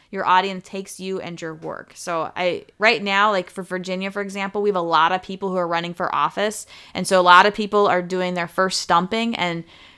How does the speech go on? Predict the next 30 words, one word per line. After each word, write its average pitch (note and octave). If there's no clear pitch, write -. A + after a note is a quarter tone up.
really A#3+
need A3
to G3+
have F#3+
practiced G3
your F3+
story F3+
before F#3
you F3+
do E3+
that E3
first E3
stump, D3+
because E3
it's -
gonna F#3
make F3
a E3
world A3
of G#3
difference. F#3+
Uh, E3
people A3+
really G3+
do F#3
remember, F3
like, E3
first A#3
impressions F3+
is, F3